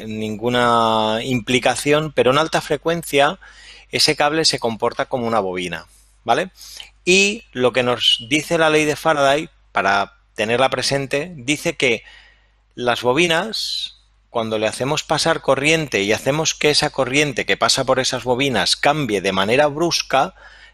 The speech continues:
las bobinas, pues, se echan a la calle con pancartas, se manifiestan.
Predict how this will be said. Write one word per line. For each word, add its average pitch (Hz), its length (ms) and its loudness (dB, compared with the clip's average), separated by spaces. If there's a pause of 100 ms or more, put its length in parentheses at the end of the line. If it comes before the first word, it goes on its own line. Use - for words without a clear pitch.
las 160 260 2
bobinas, 160 800 0
pues, 104 160 -2
se 123 100 2
echan 151 220 2
a 147 60 4
la 139 140 4
calle 143 300 2
con 95 200 -6
pancartas, 143 960 -2
se - 160 -4
manifiestan. 156 1000 -2